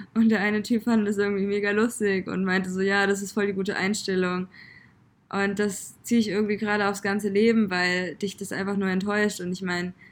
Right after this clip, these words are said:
welche Erwartungen kannst du bitte an einen scheiß Orangensaft stellen? Und ja, generell hat mich das auch alles sehr inspiriert, Gedanken anzunehmen und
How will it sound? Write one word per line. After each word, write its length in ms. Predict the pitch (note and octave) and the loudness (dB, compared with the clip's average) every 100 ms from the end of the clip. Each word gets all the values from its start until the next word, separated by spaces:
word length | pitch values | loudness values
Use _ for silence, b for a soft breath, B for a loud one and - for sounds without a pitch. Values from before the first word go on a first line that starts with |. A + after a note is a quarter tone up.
| B | B
welche 200 | F#3 G3 | -6 -2
Erwartungen 560 | F#3 F3 F3+ G3 F#3+ F#3+ | -2 0 0 0 0 0
kannst 200 | G3 F#3 | -2 -4
du 60 | |
bitte 200 | F#3 F#3+ | -8 -6
an 180 | F3+ F3 | -6 -4
einen 160 | F3 F3+ | -4 -4
scheiß 220 | F#3+ F#3 | -4 -6
Orangensaft 720 | F#3 F3 F#3 G3 G#3 F3+ F3+ | -6 -8 -4 -2 0 -2 -4
stellen? 480 | - - E3+ E3+ F3 - b b b b b b _ | -6 -6 -4 -4 -4 -8 b b b b b b _
Und 500 | F#3 F3+ F3 F3 F3 F3+ F3+ - _ _ b b _ - | -10 -6 -6 -6 -8 -10 -16 -18 _ _ b b _ -2
ja, 180 | F#3+ | 2
generell 440 | G3 G#3 G#3 G#3+ G#3 | 4 4 4 4 4
hat 140 | G3+ | 4
mich 120 | G#3 | 0
das 140 | G3+ G3+ | -2 -4
auch 120 | G3+ | 0
alles 300 | E3+ G3 G3 | 2 0 0
sehr 160 | G#3 F#3+ | 0 0
inspiriert, 760 | G3+ - G3 G#3 G3+ G3 - b b b b _ | -2 -6 0 4 4 2 -2 b b b b _
Gedanken 960 | - G3+ G3 G#3 G#3+ G#3+ G#3 G#3 G3+ - _ | -2 4 6 6 4 2 2 -2 -4 -8 _
anzunehmen 760 | G#3 G#3+ G#3+ G#3 G3 G3 G3 | 2 2 2 0 0 0 -2
und 480 | - F3+ F#3 F#3 - | -4 -2 -2 -2 -8